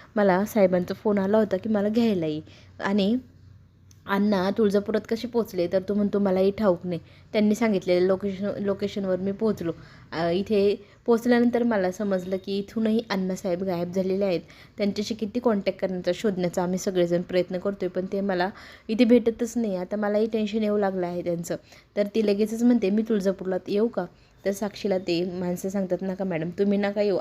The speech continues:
आम्ही शोध घेत आहोत आणि काहीही माहिती मिळाली तर लगेचच तुम्हाला कॉल करून आम्ही कळवू." साक्षीला मात्र आता टेन्शन आले. अण्णा असे कधीही गायब झालेले नाही, पहिल्यांदा असं झाले. काय करावं हे तिलाही सुचेना, बिचारीला फार टेन्शन आलेलं असतं.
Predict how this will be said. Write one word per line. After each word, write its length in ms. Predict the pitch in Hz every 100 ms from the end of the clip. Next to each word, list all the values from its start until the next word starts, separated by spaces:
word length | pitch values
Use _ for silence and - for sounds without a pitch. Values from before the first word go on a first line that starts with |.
| -
आम्ही 180 | 196 196
शोध 260 | 208 196
घेत 240 | 196 202 214
आहोत 220 | 196 185 - - - -
आणि 220 | 185 196
काहीही 500 | 196 202 190 214 240
माहिती 340 | 302 247 202 196
मिळाली 360 | 214 208 180
तर 120 | 180
लगेचच 540 | 190 180 175 185 226 233
तुम्हाला 240 | 208 170
कॉल 260 | 170 170 170
करून 340 | - 233 190 190 - - -
आम्ही 180 | 196 214
कळवू." 280 | 208 160 131 - - - - - - - -
साक्षीला 460 | - 202 - 196 180
मात्र 240 | 175 165
आता 160 | 165 160 175
टेन्शन 320 | 170 165 175
आले. 180 | 160 147 - - - -
अण्णा 240 | 175 190 185
असे 220 | 196 208 196
कधीही 360 | 190 202 233
गायब 260 | 214 185 180
झालेले 360 | 202 196 196
नाही, 120 | 202 175
पहिल्यांदा 520 | 190 185 185 196 202
असं 220 | 196 196
झाले. 300 | 175 165 151 156 - - -
काय 140 | 226 240
करावं 360 | 226 185 175
हे 200 | 180 190 190
तिलाही 260 | 190 180 196
सुचेना, 400 | 208 196 170 156
बिचारीला 440 | 170 170 175 175
फार 220 | 180 208
टेन्शन 380 | 214 196 170 170
आलेलं 320 | 156 156 156
असतं. 240 | 156 -